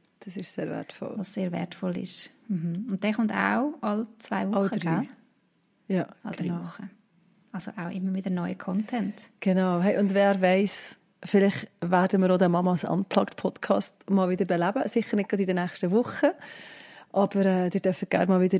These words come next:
Speaker 1: reinschauen, ob es echt gleich noch eine neue Folge gibt. Weil, genau, Muttersein geht weiter. Ähm, Mamas
Speaker 2: Mhm.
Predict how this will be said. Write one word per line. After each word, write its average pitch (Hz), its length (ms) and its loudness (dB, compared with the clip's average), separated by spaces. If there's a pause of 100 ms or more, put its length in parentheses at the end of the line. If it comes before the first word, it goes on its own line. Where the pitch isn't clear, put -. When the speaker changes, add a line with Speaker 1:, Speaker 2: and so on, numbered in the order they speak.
(100)
Speaker 1:
reinschauen, 180 680 4
ob 185 80 0
es - 100 0
echt - 220 0
gleich 226 240 6
noch 220 80 8
eine 220 140 8
neue 208 180 6
Folge 180 320 2
gibt. 185 360 -4
Weil, 175 300 4 (140)
genau, 175 440 2 (160)
Muttersein 226 540 4
geht 180 240 -2
weiter. 214 460 -2 (100)
Ähm, 170 440 -2 (300)
Mamas 185 280 2
Speaker 2:
Mhm. - 80 -2